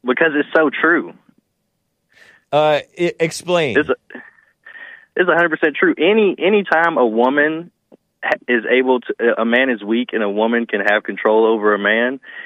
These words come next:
Speaker 1: she has complete control over his whole existence. It's like taking him out of existence, because if he could just be what he is, all would be well. But since he's not allowed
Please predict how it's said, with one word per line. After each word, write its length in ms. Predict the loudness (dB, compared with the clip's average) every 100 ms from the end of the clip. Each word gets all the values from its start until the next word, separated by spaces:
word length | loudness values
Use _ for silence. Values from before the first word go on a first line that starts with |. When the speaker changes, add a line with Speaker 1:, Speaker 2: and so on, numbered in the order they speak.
| -14 -4
Speaker 1:
she 160 | 0 0
has 320 | 2 2 2 0 -10 -6
complete 560 | -6 -4 0 0 0
control 520 | -4 -6 0 4 4 4
over 340 | 0 2 -2 -2
his 200 | -4 -4 -4
whole 380 | 0 2 2 0
existence. 640 | -2 -2 -2 -2 -12 -12 -16 -4
It's 180 | -2 0
like 180 | -2 0
taking 280 | -2 0 -2
him 180 | -2 0
out 180 | 2 2
of 100 | 0
existence, 540 | -2 0 -2 -2 -12 -8
because 220 | -2 -2
if 120 | -2 -4
he 100 | -2
could 160 | -2 0
just 280 | -2 -2
be 380 | 0 0 0 -6 -14 -18 -18 -2
what 160 | -2 0
he 160 | 0
is, 300 | 2 2 0 -6 -20 -20 -20 _ _
all 240 | 0 2 2
would 120 | 0
be 120 | -2 0
well. 280 | 2 2
But 140 | 0 -4
since 140 | -6 -6
he's 240 | -6 -6 0
not 160 | 2 2
allowed 480 | 2 2 4 2